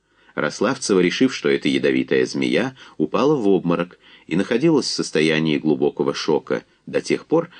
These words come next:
пока находившиеся рядом сотрудники не привели ее в чувство. В момент сильного испуга Рославцева машинально положила флакончик с сухим ядом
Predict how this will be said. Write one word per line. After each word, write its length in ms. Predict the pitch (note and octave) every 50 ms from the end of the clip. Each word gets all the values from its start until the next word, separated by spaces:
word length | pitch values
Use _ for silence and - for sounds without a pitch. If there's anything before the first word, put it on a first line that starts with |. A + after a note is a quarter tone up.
| - - -
пока 240 | - F#2+ - E3+ D#3+
находившиеся 800 | C#3 A2+ - F2 E2 F2+ E2+ - - - E2 E2 D#2+ - E2+
рядом 240 | E2+ E2 D2+ D#2 D2+
сотрудники 720 | - - D#2+ - - D3 E3+ D#3 D3 C#3 - C#3 C3+ C3 - - - -
не 140 | E2+ G2 G2+
привели 600 | - - F2 E2 D#2+ D#2+ D#2 F2 A#2 C#3+ - -
ее 200 | E2+ D2 D2+ F#2
в 100 | - -
чувство. 560 | - - C2+ B1 - - - - A#1+ A#1 A1+ _ _ _ _ _ _ _ _ _ _ _ _ _ _ _ _ _ _ _ _ _ _ _ _ -
В 160 | - B1+ B1+
момент 340 | C#2+ D#2+ E2+ F#2+ G#2+ B2 A#2
сильного 420 | - - B2 B2+ B2+ B2 A2+ G#2+ G#2
испуга 420 | G2+ - - - C#3+ C3 A#2 A2
Рославцева 600 | G#2 G2+ - - A#2+ C3 C3 - - A2 A2 G#2+
машинально 560 | G#2 G#2 - - G2 G2 A2+ A#2+ A#2 G2+ F#2+
положила 460 | - G2 F#2+ F#2+ F2 A2+ B2+ A#2 G#2
флакончик 600 | - - G2 G2 - C3 A2+ G2+ F2+ - - -
с 80 | - -
сухим 380 | - - F2+ E2+ - F2 D2 C#2+
ядом 460 | C#2 A2+ C#3+ D3+ - D2 B1 -